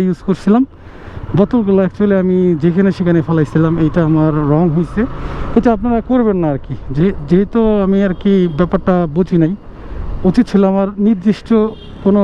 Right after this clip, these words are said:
জায়গায় ফেলানো, তারপর আমি বাহিরে কোথাও ফেলাই দিয়েছি। যাই হোক, আর আরেকটা ভুল হয়েছে আমার, যেটা আর কি আমার মনে মানে আসছে বা বলার জন্য আমার মানে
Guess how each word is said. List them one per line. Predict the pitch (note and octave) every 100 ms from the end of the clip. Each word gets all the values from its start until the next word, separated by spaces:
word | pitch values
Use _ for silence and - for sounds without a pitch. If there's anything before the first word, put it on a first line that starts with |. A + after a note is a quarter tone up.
| D#3+
জায়গায় | E3 G3 G3
ফেলানো, | F3+ F3+ E3+ D3+ - - - - - - - - -
তারপর | F#3 - G#3 G3+
আমি | A3+ F3+ - - - - - E3
বাহিরে | F3 F#3+ F3
কোথাও | E3+ D3+
ফেলাই | D3+ C#3+
দিয়েছি। | C3+ D3+ E3+
যাই | F3+
হোক, | A3+ - - - - - D3
আর | D3+ C#3+ C#3+
আরেকটা | F3+ B3 - C#4
ভুল | A#3+ C#4
হয়েছে | A#3+ C4 A#3+
আমার, | A3 C4 C#4 - - - - - - C#3+
যেটা | F3+ A#3
আর | A3
কি | - G#3+
আমার | A3 G#3+ G3
মনে | F#3 A#3 A#3+ A#3 A3 - - - - - - - - - - - - - - - F3+
মানে | F3 F3 G3
আসছে | F#3 - F3+
বা | E3 D#3
বলার | F#3 G3+ G3
জন্য | G3 F#3
আমার | F#3 F#3 F#3+ F#3+ F3 D3 - - - - - -
মানে | D#3 D#3+